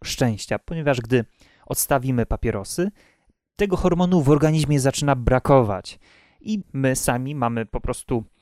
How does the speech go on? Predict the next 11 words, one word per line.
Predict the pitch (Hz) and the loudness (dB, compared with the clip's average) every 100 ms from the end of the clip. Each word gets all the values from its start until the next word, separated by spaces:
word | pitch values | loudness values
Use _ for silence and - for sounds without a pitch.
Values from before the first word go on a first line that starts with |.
| _ - | _ -2
chęć | 156 139 185 - | 2 2 0 -2
na | 127 131 | -2 0
coś, | - 170 196 | 0 -2 -2
co | - 180 | -2 0
by | 185 | 0
nam | 170 156 151 - _ _ | 0 -2 -6 -14 _ _
tą, | - 127 127 123 - - 127 117 | -2 0 0 -2 -8 -10 -10 -8
ten | 120 113 - _ - | -8 -10 -14 _ 0
poziom | 139 147 127 101 - | 4 4 4 -2 -12
tej | 110 | -8
dopaminy | 104 113 123 147 160 | -6 -2 0 2 2